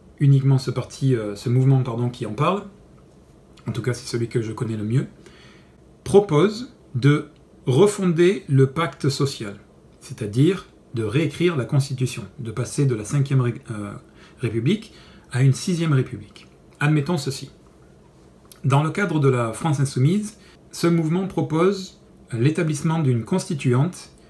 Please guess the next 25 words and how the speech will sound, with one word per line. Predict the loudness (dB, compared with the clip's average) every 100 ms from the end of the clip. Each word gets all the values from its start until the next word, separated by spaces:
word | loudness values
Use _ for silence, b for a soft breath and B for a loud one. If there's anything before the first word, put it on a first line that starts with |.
| B B B -2
en | -2
partie | -2 -4 -8
tirée | -2 0
au | 2 0
sort, | 0 -2 -2
en | 0
partie | -2 -2 -4 0
élue, | 2 0 -2
si | -6
j'ai | -4
bien | -2 -4
compris, | -6 -4 -6 -6 -18 B B B B B -10
euh, | -8 -6
chargée | -2 0 2 2 2 -2 -20 -20 -8
de, | 2 2 2 -6
de | -8 -6 -4 -4 -4 -6
réécrire | 0 0 0 0
donc | 0 -2 -2
la |
Constitution. | -2 -2 -4 -6 -6 -8 -14 -20 _ -20 _ -4
Mais | 2
même | 2 2
si | -2 -6
cette | -4 -4
proposition | -4 -2 -2 -2 0 -2